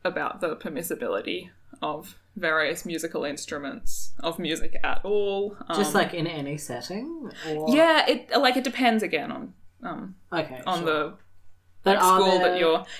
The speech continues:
Speaker 1: yeah, so some assert that music is just not permitted. Others that, like, singing is acceptable, but musical instruments are not. He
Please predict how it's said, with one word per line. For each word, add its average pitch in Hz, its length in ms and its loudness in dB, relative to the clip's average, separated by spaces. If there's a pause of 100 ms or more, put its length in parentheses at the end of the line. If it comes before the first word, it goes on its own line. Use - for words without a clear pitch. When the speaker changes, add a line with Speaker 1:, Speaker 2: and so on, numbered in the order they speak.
Speaker 1:
yeah, 233 300 4
so 185 320 4
some 190 420 2
assert - 560 -2
that - 400 -4 (400)
music 165 320 -2
is 151 100 -6
just - 160 -10
not - 160 -8
permitted. 190 440 -8 (180)
Others 262 440 2 (140)
that, 196 300 4
like, 151 380 -4 (180)
singing 185 440 0
is 165 120 0
acceptable, 165 680 0
but - 180 -2
musical 160 400 -2
instruments 190 500 -4
are 180 100 -6
not. 269 300 -4 (140)
He - 440 -6